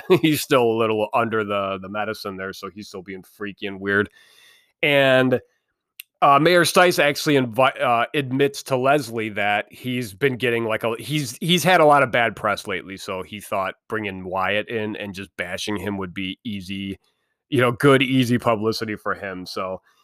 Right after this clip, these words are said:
obviously they are still bitter towards Ben, but this isn't, like, something that's, they've, that's been harboring, like, "Oh my God, Ben Wyatt has destroyed our lives." Again, like he said, he's like, "Well, you know, I just figured bringing Ben Wyatt back would, it would probably get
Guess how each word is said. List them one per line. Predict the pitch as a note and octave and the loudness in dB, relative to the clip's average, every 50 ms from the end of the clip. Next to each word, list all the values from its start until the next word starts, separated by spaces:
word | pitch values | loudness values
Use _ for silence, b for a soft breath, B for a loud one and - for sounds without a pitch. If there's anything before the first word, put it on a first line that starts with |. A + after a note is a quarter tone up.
| _ _ _ _ _ _ _ _ - | _ _ _ _ _ _ _ _ 6
obviously | G3+ G3 G3 F3 F3+ F3+ D#3+ - - E3 D#3+ | 8 8 8 8 8 6 6 6 4 4 4
they | D3+ C#3 D3 C#3+ | 6 6 4 4
are | C#3 C3 C3+ C3+ C3 | 4 6 6 6 4
still | - - C#3 C3 B2 | 4 2 0 0 2
bitter | G#2+ B2 B2 A#2+ A#2+ A#2 | 2 2 2 2 2 0
towards | - - B2+ B2 A#2+ A#2 A2+ | -2 0 0 0 0 0 -2
Ben, | G#2 F#2+ A#2+ A#2+ A#2+ A#2+ | -2 0 0 0 0 0
but | A2 A#2 G2 | -4 -4 -4
this | - B2 - - | -6 -6 -6 -6
isn't, | - E3 C3 A2 B2 A#2 | -6 -6 -4 -4 -6 -6
like, | A#2+ A2+ A2 G2+ | -4 -6 -6 -4
something | - - B2+ A2 - - G#2+ G#2 | -2 -2 -2 -2 -2 -6 -6 -4
that's, | G2+ G#2 - - - _ | -4 -4 -4 -8 -14 _
they've, | - A2+ G#2+ G#2+ F2+ - _ _ | -8 -6 -6 -6 -8 -14 _ _
that's | - G#2+ G#2 - - | -2 -2 -2 -4 -8
been | - - G2+ | -8 -8 -8
harboring, | F#2+ - - C3+ C3 B2+ B2 A#2 A2 A2 G2+ G2+ G#2+ | -8 -2 2 4 4 6 4 4 2 0 0 0 -2
like, | G2+ F#2 A2+ - B B B B B B _ _ - | -2 -4 -4 -6 B B B B B B _ _ 0
"Oh | E4 D4+ C#4+ | 2 4 6
my | B3 G#3+ F#3+ | 6 6 4
God, | F3 - - F#3 F3+ E3+ C#3 | 4 4 4 4 4 4 4
Ben | A2+ E3+ E3 E3 | 4 2 2 4
Wyatt | D#3 D#3 D#3 D#3 D3+ | 4 4 4 4 4
has | D3+ C#3+ C#3 | 4 2 2
destroyed | - C#3+ C#3 - - D#3 C#3 C#3 C3 | 0 -4 -6 -4 -2 2 2 4 4
our | B2 A#2 | 2 0
lives." | A2 G#2+ G#2 G2 F#2 F#2+ F#2+ - - _ _ _ _ _ _ _ - | 0 -2 -4 -4 -6 -8 -12 -16 -20 _ _ _ _ _ _ _ -4
Again, | E3 C#3+ B2+ C3+ B2+ A#2 A2+ A2 | -4 -2 0 0 -2 -2 -2 0
like | A#2 A#2 A2+ | 0 -2 -2
he | - A#2 A2+ | -4 -8 -6
said, | - - A2+ G#2 G2 | -4 -4 -4 -4 -4
he's | G2 F#2 | -6 -8
like, | A2 A2 G2+ | -8 -4 0
"Well, | - A#3 A#3+ A#3 A3 A3 | 4 6 8 8 8 8
you | G#3+ G3 | 6 6
know, | F3 | 6
I | D3 C#3 | 4 4
just | B2 A2+ - - | 2 -2 -6 -4
figured | B2 A2+ A2 G#2 | -2 -2 -2 -2
bringing | G2 G#2+ G#2 G2 F#2 F2+ - - | -2 -2 -2 -4 -6 -8 -4 -2
Ben | G#2 G2+ G2 | -2 0 -2
Wyatt | F#2+ F#2+ G2 G2 G2 F2+ | -2 -4 -4 -4 -4 -4
back | - F#2+ F#2 F2+ - | -4 -6 -6 -6 -8
would, | G2+ G2 - | -10 -8 -4
it | D3 | -2
would | C#3+ C#3+ C3 A2+ | 0 0 -2 -2
probably | - - D3+ C#3+ B2+ C3+ | 0 2 2 2 2 2
get | B2+ A#2 C3+ C3+ | 0 0 0 0